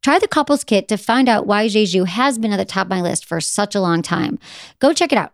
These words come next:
I promise you won't be disappointed. Just go to sexwithemily dot com slash Jeju, which means I play in French.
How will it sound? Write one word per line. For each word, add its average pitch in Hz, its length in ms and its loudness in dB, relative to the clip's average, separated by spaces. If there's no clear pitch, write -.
I 208 40 -4
promise 208 480 -2
you 233 120 -2
won't 165 160 0
be 185 80 -4
disappointed. 214 720 -4
Just - 180 -4
go 185 160 2
to 175 120 -2
sexwithemily 208 1160 -2
dot 233 240 -2
com 180 340 -4
slash 170 400 -2
Jeju, 180 680 2
which - 180 -8
means 175 240 -2
I 190 200 0
play 180 440 -2
in 190 160 -2
French. 175 400 -2